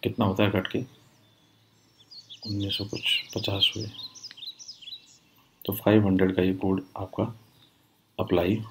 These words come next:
हो गया। तो ये सारे benefit आपको ईजी कूपन डील डॉट कॉम प्रोवाइड करता है। आपको simple home page पे आना है, एक बार search करना है वेबसाइट के अंदर store का नाम,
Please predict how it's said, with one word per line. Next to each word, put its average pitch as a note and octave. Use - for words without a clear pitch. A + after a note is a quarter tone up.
हो E2+
गया। F2+
तो F#2+
ये G#2+
सारे A#2
benefit G2
आपको G2
ईजी F#2+
कूपन F#2+
डील F#2
डॉट F#2
कॉम G2
प्रोवाइड F#2
करता G2
है। B2
आपको G#2+
simple A#2
home F#2
page -
पे -
आना F#2+
है, G#2+
एक G#2
बार -
search A2
करना G#2+
है G#2+
वेबसाइट G#2
के A2
अंदर G#2+
store G#2
का G#2
नाम, A2